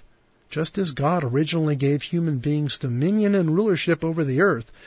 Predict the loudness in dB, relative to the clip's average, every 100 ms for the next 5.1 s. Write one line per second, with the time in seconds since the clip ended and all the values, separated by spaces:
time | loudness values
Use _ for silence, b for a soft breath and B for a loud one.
0 | B B B -2 -2 -4 -2 -2 0 -2
1 | -2 -2 2 4 4 0 -6 -8 -4 -2
2 | -2 0 2 2 0 0 0 2 2 2
3 | 2 0 -6 -4 -4 0 0 -2 -4 -6
4 | -2 0 0 0 0 0 0 -4 -8 -12